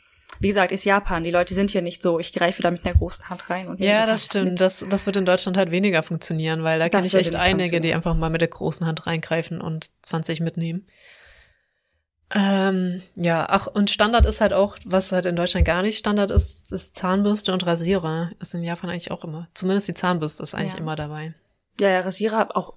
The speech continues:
Speaker 1: in jedem Hotel bisher in Japan, in dem ich war, gab es auch Rasierer.
Speaker 2: Ja.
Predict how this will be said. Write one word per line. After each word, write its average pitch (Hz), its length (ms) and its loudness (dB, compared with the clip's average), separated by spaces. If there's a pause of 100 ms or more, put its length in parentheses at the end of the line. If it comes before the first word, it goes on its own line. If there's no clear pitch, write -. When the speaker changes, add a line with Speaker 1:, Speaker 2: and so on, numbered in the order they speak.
Speaker 1:
in 190 280 -2
jedem 214 260 2
Hotel 233 300 0
bisher 208 360 0
in 202 160 -4
Japan, 190 380 -4
in 190 100 -10
dem 185 140 -8
ich - 160 -12
war, 180 120 -2
gab - 220 -4
es - 260 -8
auch - 180 -8
Rasierer. 170 640 -12 (760)
Speaker 2:
Ja. 175 260 -10